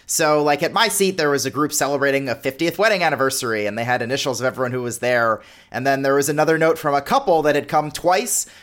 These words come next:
one year apart, and they wrote out everything that had changed in their lives over the last year. They moved in together and got a puppy, and one of them finished grad school, and then at the bottom they said,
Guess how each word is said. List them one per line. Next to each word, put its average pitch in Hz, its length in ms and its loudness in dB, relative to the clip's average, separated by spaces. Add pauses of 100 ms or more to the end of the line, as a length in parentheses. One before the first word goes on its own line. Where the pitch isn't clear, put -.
one 175 240 2
year 165 160 2
apart, 156 500 0
and 135 260 0
they 165 120 4
wrote 156 180 4
out 156 160 2
everything 156 440 0
that 147 100 2
had 147 100 0
changed 160 320 -4
in 170 80 -2
their 180 160 4
lives 180 400 2
over 156 160 4
the 143 80 2
last 143 320 0
year. 127 400 0 (220)
They 123 120 -4
moved 147 220 0
in 240 140 2
together 151 440 2
and 127 120 -2
got 127 120 0
a 156 60 0
puppy, 160 420 2
and 120 120 -2
one 117 100 0
of 117 80 -4
them 135 100 -4
finished 160 320 -4
grad 202 240 0
school, 147 440 2
and 127 100 0
then 131 140 -2
at 127 80 -8
the 117 80 -12
bottom 131 260 0
they 135 100 -2
said, 135 320 0